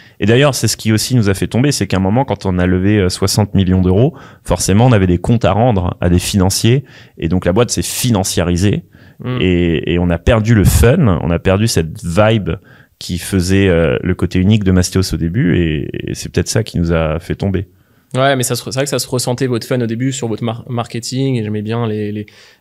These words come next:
Speaker 2: les, l'univers qui était créé, et cetera. C'était assez, euh, différenciant de, de ce qui s-, en termes de storytelling au-, aussi, de ce qui peut se faire de, de l'immobilier classique. Euh, tu dis que t'as, t'as, t'as réussi à s-, à comprendre les codes du, du V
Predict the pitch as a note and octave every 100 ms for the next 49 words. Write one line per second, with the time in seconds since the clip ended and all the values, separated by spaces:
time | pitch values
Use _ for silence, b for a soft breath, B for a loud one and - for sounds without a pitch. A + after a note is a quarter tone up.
0 | B A2+ A2 A2+ A#2 A2+ A2 A2+ A2 -
1 | B2+ B2+ A#2+ - A2+ B2+ B2 - A2 A2+
2 | - A2+ G#2+ A2+ A2+ G#2+ - B2 A2+ G#2+
3 | G#2+ - - - _ F#2+ G2+ G2+ - G#2+
4 | - - A2 G#2+ A2 - A2+ A2 A2+ A#2
5 | G#2+ G#2 - G#2+ A#2+ G#2+ - G2+ G#2 -
6 | G#2+ G#2+ G#2+ G2+ G#2 G#2+ G#2+ A2+ A2+ A2+
7 | - B2+ - B B B B A#2 A#2+ C#3+
8 | D#3 - A2+ A2+ A#2+ A2 - A2 G#2+ B2+
9 | - C3 - - - - - C3 - D3
10 | A2+ - D3+ C#3+ B2+ A#2 A2 G#2 A2